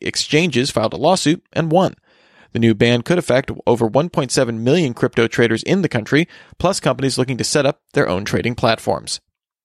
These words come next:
Apple announced it will open up an online store in India on September twenty-third. Previously, Apple sales in India have been managed through partners like Apple Premium Resellers. Advice and product guidance will be available in English and Hindi on the site.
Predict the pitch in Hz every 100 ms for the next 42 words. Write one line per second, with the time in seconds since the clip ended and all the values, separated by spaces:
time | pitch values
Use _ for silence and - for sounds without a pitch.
0 | _ _ _ _ _ _ _ - - -
1 | - 147 - 123 113 143 - 117 - 120
2 | 123 120 - 101 113 123 117 113 110 -
3 | 143 147 - 143 180 110 113 123 - 131
4 | 165 - 113 117 98 76 - 139 123 73
5 | _ _ _ _ _ 147 156 123 147 -
6 | 123 117 - 120 113 - 180 131 123 156
7 | 151 131 113 117 120 135 127 - 117 -
8 | 208 - 175 - 175 190 - - 135 -
9 | 87 101 113 123 123 107 76 64 - _
10 | _ _ _ - - 110 113 123 135 -
11 | - 151 165 - 113 117 131 123 147 180
12 | 196 127 107 135 - 107 - 127 139 -
13 | - 107 113 165 127 123 - 90 107 123
14 | 92 -